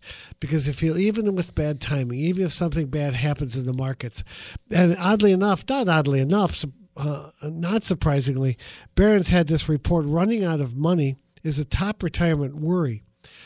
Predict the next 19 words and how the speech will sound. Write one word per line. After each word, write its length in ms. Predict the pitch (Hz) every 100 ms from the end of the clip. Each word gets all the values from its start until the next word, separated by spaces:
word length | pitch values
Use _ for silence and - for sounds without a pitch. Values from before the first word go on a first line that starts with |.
| -
The 100 | -
number 280 | 156 208 233
one 180 | 254 233
fear 300 | - 214 214
of 120 | 160
those 400 | 143 170 175 143 185 _ _
in 400 | 202 202 226 254 -
and 160 | 170 156
preparing 440 | 151 - 196 185
for 160 | - 156
retirement 680 | 151 - 175 160 139 120 - _ - - -
is 220 | 170 147
outliving 600 | 185 247 226 185 185 180
their 200 | 165 151
assets, 440 | 143 143 - 120
a 60 | 139
new 160 | 143 165
report 460 | 160 - 151 135
finds. 460 | - 151 123 110